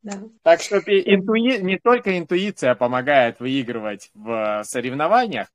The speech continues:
Speaker 2: но еще хорошая осведомленность относительно правил, э, законов, ценностей – тоже очень
Speaker 1: Это
Speaker 2: хорошо помогает.
Speaker 1: точно. Да.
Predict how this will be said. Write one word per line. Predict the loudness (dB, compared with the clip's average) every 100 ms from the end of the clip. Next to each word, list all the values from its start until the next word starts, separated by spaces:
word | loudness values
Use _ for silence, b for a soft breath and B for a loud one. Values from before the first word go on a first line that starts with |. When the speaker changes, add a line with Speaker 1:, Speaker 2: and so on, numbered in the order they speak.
| _ _ -12
Speaker 2:
но | -2 0
еще | 0 -2 0 0 0
хорошая | 0 -2 -2 -4 -6 -4 -6 _ _ _ _
осведомленность | -8 -6 -4 2 2 2 -2 -4 -8
относительно | -8 -8 -8 -10 -8 -8
правил, | 0 2 2 0 -4 -8 _
э, | -20 -16 -14 -14 -6
законов, | -6 -2 -2 0 -2 -6 _
ценностей – | -14 -10 -8 -10 -12 -12 -14 -14 _ _ _ _ _ _ _ _
тоже | -6 -4 -4
очень | -8 -8 -4
Speaker 1:
Это | -4
Speaker 2:
хорошо | -6 -16 -6
помогает. | -4 -4
Speaker 1:
точно. | -8 -14 -14 _ _ _ -20 _ _ _ _ _ _ _ _
Да. | -8 -4 -4